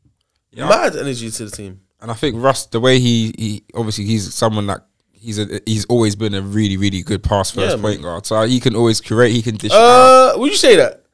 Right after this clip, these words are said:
Speaker 1: No,
Speaker 2: Don't you
Speaker 1: not
Speaker 2: think he used to
Speaker 1: always.
Speaker 2: get a lot of shit when him and K D were together? And, like, people were like, "Why is K D not got the ball in his hands? Why is Russ not passing K D the ball?" Obviously, like, we learned a bit more about the situation that K D
Speaker 1: Mm.
Speaker 2: just wasn't really being that assertive.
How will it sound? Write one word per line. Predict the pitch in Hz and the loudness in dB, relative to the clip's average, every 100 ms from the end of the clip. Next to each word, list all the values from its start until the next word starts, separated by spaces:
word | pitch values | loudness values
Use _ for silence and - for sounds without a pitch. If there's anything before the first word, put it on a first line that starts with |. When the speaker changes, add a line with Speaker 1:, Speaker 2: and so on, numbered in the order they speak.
| _ _ | _ _
Speaker 1:
No, | 180 | -4
Speaker 2:
Don't | 302 | 2
you | - | 4
Speaker 1:
not | |
Speaker 2:
think | 440 | 4
he | 302 | 4
used | 302 | 2
to | 269 | 4
Speaker 1:
always. | 202 | 4
Speaker 2:
get | |
a | 233 | 6
lot | 196 | 4
of | |
shit | - 247 - | 2 2 2
when | 147 147 | 0 0
him | 175 | -2
and | 151 | -2
K | 170 151 | -2 -2
D | 151 | -2
were | 131 | -4
together? | 131 139 110 95 _ _ _ | -2 -2 -2 -6 _ _ _
And, | 123 | -4
like, | 131 139 | -4 -2
people | 156 | -2
were | |
like, | 143 107 | 0 2
"Why | 135 | 0
is | 127 | 0
K | - 135 | -4 -6
D | 131 | -6
not | 107 | -6
got | 120 | -8
the | |
ball | 117 123 | -6 -6
in | 117 | -4
his | 110 | -6
hands? | 123 110 117 | -6 -6 -4
Why | 120 | -4
is | - | -4
Russ | 117 120 | -6 -6
not | - | -6
passing | - 113 107 | -6 -6 -8
K | 117 | -10
D | 113 | -10
the | 104 | -12
ball?" | 101 98 _ _ _ _ _ | -14 -16 _ _ _ _ _
Obviously, | 226 247 233 | -2 0 2
like, | 190 139 - | 2 2 -2
we | 160 | 0
learned | 170 170 131 | 2 2 2
a | |
bit | 143 131 | -2 0
more | 135 123 | 0 0
about | 120 120 | 0 -2
the | |
situation | - 120 120 113 | -4 -6 -6 -8
that | 101 | -8
K | 127 | -6
D | 120 | -6
Speaker 1:
Mm. | 107 | -8
Speaker 2:
just | 110 | -10
wasn't | 110 113 92 | -6 -6 -8
really | 110 101 | -10 -8
being | 110 107 | -8 -8
that | - | -8
assertive. | - 117 80 98 | -8 -8 -12 -18